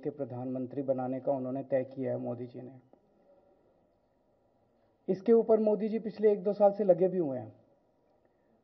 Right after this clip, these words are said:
क्योंकि भारतीय जनता पार्टी के अंदर अमित शाह जी के सामने जो जो बाधाएं पैदा कर सकता था नेता, एक एक करके उन सब नेताओं को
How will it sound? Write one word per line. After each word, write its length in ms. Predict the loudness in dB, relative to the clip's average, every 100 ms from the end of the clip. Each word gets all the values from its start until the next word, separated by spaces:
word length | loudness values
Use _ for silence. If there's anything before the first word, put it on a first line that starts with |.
| -6
क्योंकि 400 | -4 -4 -4 -6
भारतीय 480 | -6 0 0 2 -2
जनता 320 | -2 2 4
पार्टी 400 | 6 4 4 -4
के 160 | -6 -6
अंदर 560 | -4 -2 4 4 4 -4 -20 _ _ _ _ _ _ _ _ _
अमित 260 | -2 0 -2
शाह 280 | 2 8 8
जी 220 | 6 -2
के 200 | -4 -4
सामने 560 | -4 0 2 2 2 -2
जो 260 | -2 -2 -2
जो 160 | -2
बाधाएं 580 | 4 6 4 2 0 0
पैदा 320 | 4 2 4
कर 240 | 2 2 0
सकता 380 | -2 -10 -4 -4
था 180 | -2
नेता, 640 | -4 -2 -2 0 0 -2 -14 _ _ _ _ _ _ -6
एक 240 | -2 0 0
एक 140 | 4
करके 300 | 4 4 2
उन 240 | -2 -2 -2
सब 260 | 2 2
नेताओं 420 | 2 -2 0 0 0
को 360 | 0 2 0